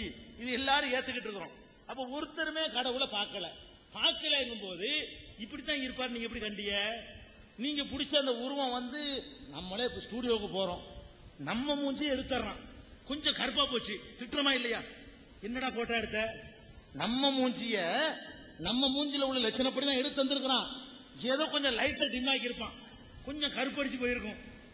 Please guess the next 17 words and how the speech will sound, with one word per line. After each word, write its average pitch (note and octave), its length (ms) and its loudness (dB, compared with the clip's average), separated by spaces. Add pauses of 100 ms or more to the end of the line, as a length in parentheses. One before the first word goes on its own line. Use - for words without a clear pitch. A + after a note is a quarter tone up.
(140)
இதுக்காக C#4+ 320 4
வேண்டி D4+ 180 2
அவங்ககிட்ட C4+ 360 -2
நம்ம B3 160 -2
உருவத்துல D4 440 -4
கொஞ்சம் C4 240 -2
டிம் B3 220 -2
ஆனவன C#4 320 2
நம்ம B3+ 120 4 (100)
கோபம் B3 260 4
வருது. G#3+ 260 2 (580)
அப்ப A3+ 220 -2
கடவுளுக்கு D4+ 540 2
நீங்க C#4 160 2
உருவம் C4+ 300 2
கொடுக்குறீங்க, B3+ 400 2 (680)
அவருக்கு B3 280 0